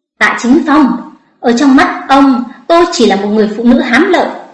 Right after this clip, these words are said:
Ở trong mắt tôi, ông không hề làm đúng trách nhiệm của người đàn ông lo lắng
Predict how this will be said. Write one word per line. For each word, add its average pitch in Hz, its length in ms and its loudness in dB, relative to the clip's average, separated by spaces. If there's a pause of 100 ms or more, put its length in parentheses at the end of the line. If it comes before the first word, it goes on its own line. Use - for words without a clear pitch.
(300)
Ở 247 160 0
trong 262 120 4
mắt 269 200 2
tôi, 226 240 2 (140)
ông 220 260 -2
không 233 140 0
hề 233 240 2
làm 190 240 -2
đúng 254 220 2
trách 571 180 -4
nhiệm 285 220 2
của 208 60 -8
người 214 180 0
đàn 208 200 -4
ông 240 220 4
lo 262 160 4
lắng 247 200 2